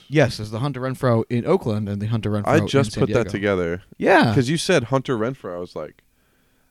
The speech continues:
Speaker 2: "Uh, that's a good joke, Josh. Why aren't you laughing?" And then I was like, "Nah, I don't know what this guy's name would be other than Hunter Renfroe."
Speaker 1: Yeah,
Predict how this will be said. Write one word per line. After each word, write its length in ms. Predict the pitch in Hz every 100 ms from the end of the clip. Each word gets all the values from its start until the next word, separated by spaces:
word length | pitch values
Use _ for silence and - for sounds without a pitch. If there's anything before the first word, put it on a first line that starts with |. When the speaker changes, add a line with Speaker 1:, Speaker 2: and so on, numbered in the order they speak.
| -
Speaker 2:
"Uh, 200 | 101 104
that's 180 | 120 170
a 40 |
good 180 | 160 160
joke, 260 | 185 165 -
Josh. 320 | 98 104 -
Why 80 | 139
aren't 220 | 139 -
you 100 | 135
laughing?" 640 | 143 139 - 87 87 - _ _ _ _ _ _ _ _ -
And 80 | 110
then 80 |
I 20 | 107
was 140 | -
like, 200 | 104 -
"Nah, 200 | 113 135 - - _ _
I 100 | 120
don't 220 | 147 214 -
know 180 | 131 139
what 180 | 135 - _ -
this 180 | 127 -
guy's 400 | 135 127 120 -
name 300 | 120 123 120
would 220 | 120 110
be 180 | 120 -
other 260 | - 208 220
than 180 | 185 90
Hunter 320 | 95 - 90
Renfroe." 540 | 85 87 - 80 80 - _ _ -
Speaker 1:
Yeah, 260 | 170 247